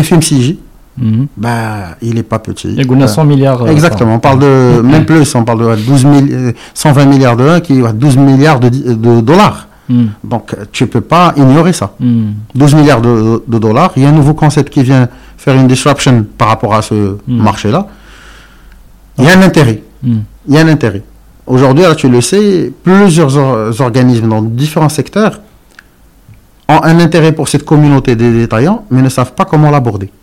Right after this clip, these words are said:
Speaker 1: Ça peut être les banques, ça peut être, euh, les
Speaker 2: Ah ouais,
Speaker 1: télécoms.
Speaker 2: ouais, mais c'est le, moi, euh, moi, j'ai, si on, on utilise des termes un peu fashion, on peut dire, vous avez craqué le,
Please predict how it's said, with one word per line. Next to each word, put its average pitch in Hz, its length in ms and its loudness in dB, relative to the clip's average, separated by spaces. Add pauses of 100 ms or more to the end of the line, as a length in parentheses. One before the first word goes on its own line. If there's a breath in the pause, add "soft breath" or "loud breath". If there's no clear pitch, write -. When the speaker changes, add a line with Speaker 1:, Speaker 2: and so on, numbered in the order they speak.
(280)
Speaker 1:
Ça - 160 -10
peut - 100 -6
être 117 140 -6
les 107 100 0
banques, 160 320 0
ça - 80 -12
peut 110 160 -8
être, 107 280 -8
euh, 104 320 -6
les 104 120 -10
Speaker 2:
Ah - 60 -4
ouais, 156 60 0
Speaker 1:
télécoms. 170 260 2
Speaker 2:
ouais, 120 80 2
mais 117 100 2
c'est 131 220 -2
le, 117 340 0
moi, 139 140 0
euh, 120 300 0 (480 soft breath)
moi, 120 120 -4
j'ai, 120 600 -2
si - 120 -12
on, 127 160 0 (200)
on 131 80 -2
utilise 139 320 0
des 139 100 0
termes 131 240 0
un 135 100 2
peu 139 200 -2
fashion, 139 420 -2
on 147 140 2
peut 135 80 0
dire, 156 140 0
vous 123 140 -2
avez 127 120 2
craqué 180 420 -2
le, 127 440 0